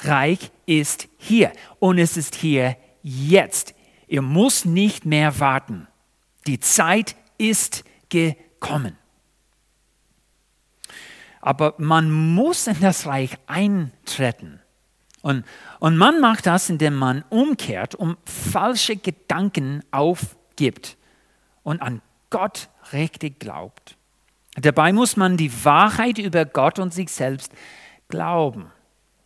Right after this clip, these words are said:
Raus mit dem falschen Glauben, rein mit dem richtigen Glauben, so kommt man in Gottes Reich. Eigentlich ganz einfach. Und man muss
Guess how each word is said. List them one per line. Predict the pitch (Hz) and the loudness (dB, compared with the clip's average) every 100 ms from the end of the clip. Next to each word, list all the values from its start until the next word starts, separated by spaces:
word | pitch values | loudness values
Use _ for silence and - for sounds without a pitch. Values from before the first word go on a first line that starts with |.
| _ | _
Raus | 123 127 143 262 277 | -6 -2 2 2 0
mit | 269 247 | -2 0
dem | 247 | -2
falschen | - 175 196 196 196 | 0 0 0 0 0
Glauben, | 175 175 175 - - | 2 2 0 -6 -12
rein | - 135 180 254 285 | -4 2 4 4 2
mit | 262 - | 0 0
dem | 208 | 0
richtigen | 180 196 220 - 202 185 | 4 4 2 -4 -2 0
Glauben, | 156 151 160 165 165 | 2 4 4 2 -2
so | 208 214 | -2 -2
kommt | - 208 196 - | -2 -4 -4 -4
man | 170 175 175 | -2 0 -2
in | 185 175 175 147 | -2 -2 -2 -2
Gottes | 147 151 147 - - - | -4 -2 -6 -8 -14 -16
Reich. | 127 127 117 87 - - - | -6 -4 -4 -8 -16 -20 -10
Eigentlich | 127 170 143 139 - | -6 -6 -6 -6 -8
ganz | 90 104 - | -12 -12 -10
einfach. | 170 - 104 - _ _ _ _ _ _ _ _ _ _ _ _ _ _ _ _ _ - | -10 -10 -16 -20 _ _ _ _ _ _ _ _ _ _ _ _ _ _ _ _ _ -12
Und | 139 143 _ | -10 -10 _
man | - 104 107 131 | -14 -6 -4 -2
muss | 123 135 - | -2 -4 -6